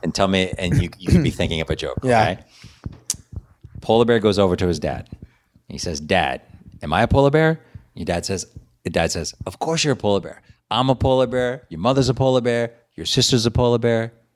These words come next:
Speaker 1: We're all polar bears." So he, he waddles over to his mom. He says, "Mommy,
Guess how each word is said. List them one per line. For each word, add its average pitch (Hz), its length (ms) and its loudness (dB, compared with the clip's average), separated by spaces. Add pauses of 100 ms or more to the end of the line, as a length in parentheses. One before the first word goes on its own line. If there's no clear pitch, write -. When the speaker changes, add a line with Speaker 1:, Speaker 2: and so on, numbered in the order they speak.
Speaker 1:
We're 87 160 -4
all 92 140 4
polar 71 240 -8
bears." - 300 -16 (500)
So - 140 -12
he, - 180 -12
he - 120 -6
waddles 107 400 4
over 95 180 4
to 90 100 -4
his 76 140 -2
mom. 73 260 -8 (960)
He - 80 -20
says, - 120 -16
"Mommy, 131 440 0